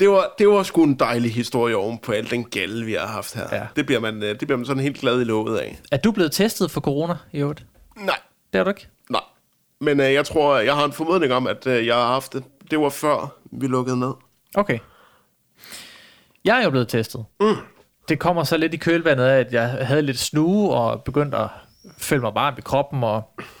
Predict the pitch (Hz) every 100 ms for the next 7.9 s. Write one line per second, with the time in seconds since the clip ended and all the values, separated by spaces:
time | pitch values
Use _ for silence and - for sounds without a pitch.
0 | - _ _ _ _ _ - 123 - -
1 | 139 131 127 - 143 123 120 135 131 123
2 | 113 107 117 - - - - - - -
3 | _ 156 170 156 170 - 143 - - 147
4 | - 127 107 107 - 120 110 120 107 -
5 | 120 - - - - 127 135 139 143 143
6 | 139 - 143 139 - - - 135 127 139
7 | 135 135 110 165 165 127 123 143